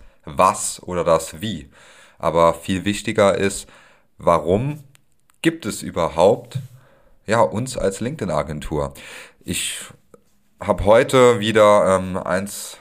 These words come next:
von sehr interessanten Büchern gelesen, und zwar Scaling Up.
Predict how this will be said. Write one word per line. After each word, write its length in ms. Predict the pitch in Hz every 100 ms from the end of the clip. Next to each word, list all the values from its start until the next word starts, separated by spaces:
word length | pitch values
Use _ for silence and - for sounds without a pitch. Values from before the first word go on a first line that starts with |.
| _
von 340 | _ - 92 87
sehr 280 | - 95 90
interessanten 540 | - 92 92 90 95
Büchern 360 | 127 127 127 110
gelesen, 400 | 101 101 101 98
und 160 | 87
zwar 240 | - 87 87
Scaling 540 | - 92 90 92 92
Up. 360 | - 120 127